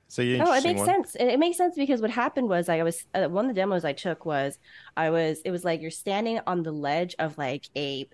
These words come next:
Speaker 2: eighty-story building, supposedly, in this V R scenario, right? So I'm, like, looking around and I look down and my stomach just goes, bleh, 'cause I think what happened was that my brain said, "Okay, I've got two very conflicting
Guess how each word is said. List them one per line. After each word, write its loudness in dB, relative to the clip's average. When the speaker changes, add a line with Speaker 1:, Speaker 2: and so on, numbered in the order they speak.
Speaker 2:
eighty-story -2
building, -4
supposedly, -8
in -10
this -12
V -6
R -2
scenario, -4
right? -4
So -2
I'm, 2
like, 0
looking 0
around 0
and 0
I 2
look -2
down 0
and 0
my 2
stomach 0
just -6
goes, 0
bleh, -2
'cause -4
I 0
think -4
what 0
happened -2
was -2
that 0
my -2
brain 0
said, 0
"Okay, 0
I've -2
got 0
two -6
very 0
conflicting -6